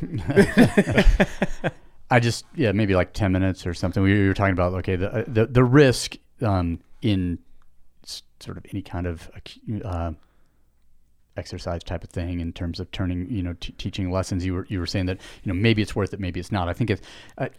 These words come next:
I, I think it's the, the, the, the consequence, um, often reinforces the lesson, but the, but the, but the existence of the consequence can, depending on your temperament, you know,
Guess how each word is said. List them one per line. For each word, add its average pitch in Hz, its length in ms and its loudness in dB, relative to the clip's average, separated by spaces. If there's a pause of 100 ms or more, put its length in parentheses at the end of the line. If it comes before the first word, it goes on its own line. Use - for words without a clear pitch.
(480)
I, - 140 -4
I 120 100 -2
think 143 140 2
it's - 140 -4
the, 104 240 -4
the, 98 380 -4
the, - 120 -12
the 107 160 -10
consequence, - 1040 -6 (500)
um, 87 460 0 (320)
often 113 400 0
reinforces 95 680 -4
the 90 100 -12
lesson, - 500 -16
but - 120 -10
the, 78 140 -12 (120)
but 104 180 0
the, 101 240 -2
but 101 160 -2
the 95 120 -2
existence 101 400 0
of 107 60 0
the 101 80 -4
consequence 92 460 -4
can, 87 240 -4 (280)
depending 104 320 0
on 87 80 -2
your 80 80 -8
temperament, - 640 0
you 123 80 -4
know, 85 200 -4